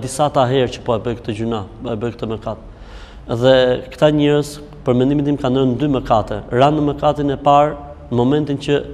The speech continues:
mëkatuan ndaj Zotit, pra bon gjunaf herën e parë kur e bon gjunahin. Dhe gjunahi i dytë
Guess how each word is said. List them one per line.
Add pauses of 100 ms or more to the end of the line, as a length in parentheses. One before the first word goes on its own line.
(140)
mëkatuan
ndaj
Zotit,
pra (300)
bon
gjunaf
herën
e
parë (400)
kur
e
bon
gjunahin. (840)
Dhe
gjunahi
i
dytë